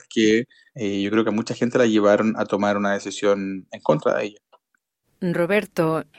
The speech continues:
Speaker 2: entonces, eh, según tu punto de vista, ¿esta votación ha sido más de apoyo político a la derecha o la izquierda chilena más que sobre esta constitución?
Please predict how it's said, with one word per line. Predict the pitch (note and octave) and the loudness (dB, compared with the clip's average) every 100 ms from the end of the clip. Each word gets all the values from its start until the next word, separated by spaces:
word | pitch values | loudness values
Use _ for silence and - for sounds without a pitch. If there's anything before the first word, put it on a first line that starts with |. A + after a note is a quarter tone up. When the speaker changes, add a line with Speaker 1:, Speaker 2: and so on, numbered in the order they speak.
| - | -4
Speaker 2:
entonces, | G3+ G#3+ B3+ A3+ | 0 2 2 2
eh, | G3+ | 0
según | G#3+ F#3+ A3 | 0 2 0
tu | B3+ | 0
punto | D4+ C4+ | 0 2
de | G#3+ | 2
vista, | F#3 - A#3+ A#3 | 2 0 2 2
¿esta | F3 - F#3+ | 0 0 0
votación | F3+ D#3+ - E3 | 2 0 -2 -2
ha | D#3+ | -2
sido | - E3 E3 E3 D#3+ E3 - | -2 0 2 4 4 2 0
más | E3 D#3+ E3 E3 E3 - - - | -2 0 2 2 0 -2 -4 -6
de | F3+ D#3 D#3 D#3 D#3 D#3 D#3 D#3+ D#3 - - - - - | -6 -2 0 0 0 -2 -2 -2 -4 -8 -20 -20 -18 -4
apoyo | F3 - F3 F#3 | -4 0 0 0
político | - F3 E3+ E3 F3+ F#3+ E3+ F#3+ F#3+ | 0 0 2 2 -2 -4 -2 2 4
a | E3+ | 4
la | D#3+ D3+ | 2 -2
derecha | D3+ E3 - F3 | -2 -4 -2 0
o | E3 | 0
la | D#3 | 0
izquierda | - E3 D#3 E3 | -4 -4 0 -2
chilena | - E3+ D#3 F3 A#3+ | -2 -4 0 2 2
más | F#3 - | 2 -2
que | - D#3+ | -4 -6
sobre | - D#3 D3+ D3+ | -4 -4 -2 -4
esta | - F3+ | -4 -6
constitución? | D#3+ D3 - D3 C#3 D#3 D#3 | -4 -6 -8 -10 -10 -6 -4